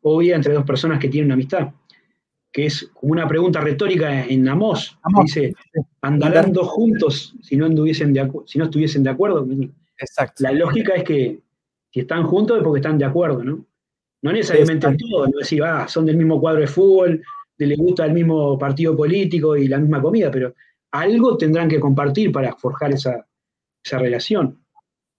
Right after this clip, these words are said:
Speaker 2: Exacto, ¿no? Y eso está bueno, pensar, las personas con las que paso bien, con las que, este, me asocio, me muestran un poco también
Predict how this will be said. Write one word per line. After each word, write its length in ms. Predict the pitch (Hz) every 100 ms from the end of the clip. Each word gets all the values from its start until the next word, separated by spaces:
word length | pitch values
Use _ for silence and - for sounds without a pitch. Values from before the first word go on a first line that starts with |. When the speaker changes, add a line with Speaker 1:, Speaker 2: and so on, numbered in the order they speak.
| _ - _
Speaker 2:
Exacto, 540 | 156 147 165 131 - 143
¿no? 120 | 113
Y 80 | 196
eso 160 | 233 247
está 160 | 214
bueno, 240 | 208 180 156
pensar, 400 | 170 165 202 151
las 160 | 151 170
personas 440 | 190 175 247 247
con 160 | 247 208
las 120 | 190
que 140 | 190 175
paso 360 | 226 - 208
bien, 320 | 214 247 247
con 180 | 240 160
las 120 | 156
que, 280 | 151 156 131 _ _ _ _ _ -
este, 600 | 151 147 156 151 143 139
me 160 | 165
asocio, 680 | 175 - 240 240 - 254 254
me 260 | 175 180 196
muestran 400 | 240 262 240 214
un 100 | 190
poco 280 | 233 240 185
también 480 | 180 180 208 254